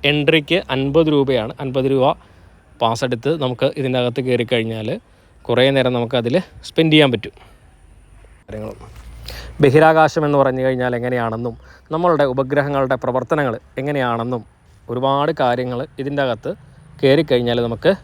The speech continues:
കാണാൻ പറ്റും. റോബോട്ടുകളെക്കുറിച്ചും അതുപോലെ തന്നെ റോബോട്ടിക്സ് എന്ന വിഷയത്തെ പറ്റിയുമൊക്കെ അറിയാനും അതുമായിട്ട്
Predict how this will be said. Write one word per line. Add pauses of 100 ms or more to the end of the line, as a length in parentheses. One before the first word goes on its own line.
(140)
കാണാൻ
പറ്റും. (1300)
റോബോട്ടുകളെക്കുറിച്ചും
അതുപോലെ
തന്നെ
റോബോട്ടിക്സ്
എന്ന (100)
വിഷയത്തെ
പറ്റിയുമൊക്കെ (440)
അറിയാനും (880)
അതുമായിട്ട്